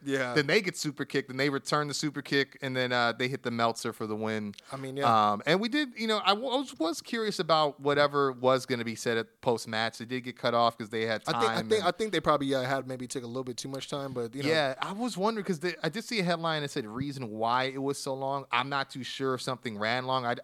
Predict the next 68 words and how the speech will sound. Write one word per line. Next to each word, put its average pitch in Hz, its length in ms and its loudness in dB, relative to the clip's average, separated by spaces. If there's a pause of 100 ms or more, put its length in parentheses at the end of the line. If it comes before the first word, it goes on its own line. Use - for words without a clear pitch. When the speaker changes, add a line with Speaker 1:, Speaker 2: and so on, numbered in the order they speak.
Speaker 2:
you 147 100 -4
know, 123 300 0
it 156 100 4
was 190 160 6
a 147 60 2
lot 135 260 8
of 113 80 2
wrestling 127 280 2
this 131 120 -6
week. 139 140 -4
I 135 180 2
had 131 220 2
no 123 180 2
chance 120 300 -4
to 110 80 -10
really 110 260 -4 (320)
check 139 180 4
Speaker 1:
Yeah, 135 100 4
Speaker 2:
the 117 60 0
Speaker 1:
I - 40 -4
know, 131 80 2
Speaker 2:
headlines, 107 440 0
you 127 80 -2
know 117 100 2
what 113 80 4
I 123 40 0
Speaker 1:
'cause 117 80 0
Speaker 2:
mean? 117 80 -2 (120)
Speaker 1:
I, 127 40 0
I - 20 0
know 107 240 2
Speaker 2:
So 127 60 -4
Speaker 1:
in 123 80 -6
a 120 60 -6
bit 135 200 -2
we're 120 120 -8
gonna 120 140 -8
have 113 100 -10
to 113 80 -14
come 120 180 -10
back 117 220 -8
and 113 100 -12
start 113 180 -10
talking 139 280 -8
a - 100 -4
Speaker 2:
jump 120 40 -6
Speaker 1:
little, 143 180 2
Speaker 2:
back 196 220 4
into 208 120 -2
some 190 180 -2
more 233 260 8
Speaker 1:
uh, - 20 8
Speaker 2:
wrestling, 151 380 4
Speaker 1:
talking 135 180 4
Speaker 2:
boy. 143 80 8
Speaker 1:
about 143 200 4
that 139 120 0
Extreme 156 560 -2
Rules, 185 260 6 (120)
Speaker 2:
Yeah, 117 180 2
but 127 60 -2
Speaker 1:
but, 143 180 4
Speaker 2:
that 135 120 2
Fight 170 180 6
Speaker 1:
uh, 165 40 -2
Speaker 2:
for 185 100 -2
the 180 100 -2
Fallen, 180 340 -2